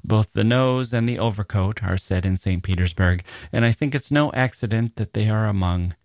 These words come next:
his greatest works. The Ukraine was kind of in vogue at that time. There was a literary movement to privilege and,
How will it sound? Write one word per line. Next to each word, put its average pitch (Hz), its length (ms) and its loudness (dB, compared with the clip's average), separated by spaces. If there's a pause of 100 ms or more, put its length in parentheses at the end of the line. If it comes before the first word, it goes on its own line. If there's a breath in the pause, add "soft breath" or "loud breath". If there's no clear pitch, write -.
(140)
his 107 160 -2
greatest 87 460 -2
works. - 420 -4 (460)
The - 420 -6
Ukraine 170 560 2
was 135 140 -2
kind 131 260 2
of 117 80 -2
in 117 140 0
vogue 113 500 0 (240)
at 107 160 -6
that 101 240 -2
time. 104 380 2
There 117 100 0
was 113 160 -2
a 107 60 -2
literary 113 540 0
movement 110 560 0
to 90 260 -4 (720 soft breath)
privilege 110 560 2
and, 78 200 -8